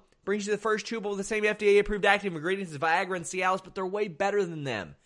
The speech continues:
It's chewable so it can get into your system a lot faster so you can take it on a full or empty stomach. It's cheaper than Viagra and Cialis. Why is that? Because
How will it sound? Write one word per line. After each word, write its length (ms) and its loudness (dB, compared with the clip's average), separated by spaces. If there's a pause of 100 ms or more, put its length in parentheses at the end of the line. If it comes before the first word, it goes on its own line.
(340)
It's 160 -6
chewable 400 -2
so 140 0
it 80 0
can 120 -6
get 120 2
into 140 -4
your 80 -2
system 320 -6
a 20 -4
lot 260 2
faster 380 -2
so 140 -12
you 60 -8
can 120 -6
take 140 -2
it 80 -4
on 80 -4
a 40 -8
full 220 -4
or 120 2
empty 200 -8
stomach. 420 -6 (280)
It's 200 -6
cheaper 800 2 (240)
than 160 -2
Viagra 540 2
and 80 -2
Cialis. 600 0
Why 240 2
is 200 -4
that? 280 -2
Because 360 -6